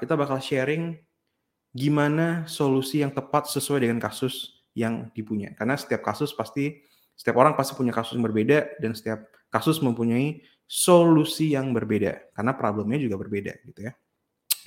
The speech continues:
Oke, without further ado, kita bakal lihat, uh, hari ini kita bakal ngobrol sama siapa sih? Siapa yang bakal sharing cerita kerjanya dan sebenarnya masalahnya tuh apa ya?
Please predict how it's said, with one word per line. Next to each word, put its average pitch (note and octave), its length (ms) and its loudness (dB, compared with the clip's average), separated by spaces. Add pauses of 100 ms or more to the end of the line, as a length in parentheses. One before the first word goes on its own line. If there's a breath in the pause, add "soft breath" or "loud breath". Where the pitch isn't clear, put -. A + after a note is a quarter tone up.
(340 loud breath)
Oke, E3 640 6
without C#3+ 320 6
further F3+ 480 8
ado, E3+ 240 0
kita F#3 240 -2
bakal D3+ 240 4
lihat, D3+ 400 -2
uh, C3+ 160 0
hari C3+ 240 -2
ini F3+ 400 -2
kita - 160 -6
bakal C3+ 320 -4
ngobrol A#2+ 320 -2
sama B2+ 240 -6
siapa A2+ 240 -8
sih? C#3+ 240 -12
Siapa - 320 -8
yang C3+ 80 -4
bakal A#2 320 -6
sharing A#2 320 -8
cerita - 240 -14
kerjanya A2+ 560 -8 (320 soft breath)
dan B2+ 80 -6
sebenarnya D#3+ 400 -2
masalahnya C#3+ 480 -2
tuh - 160 -2
apa A#2+ 320 -4
ya? G2+ 160 -6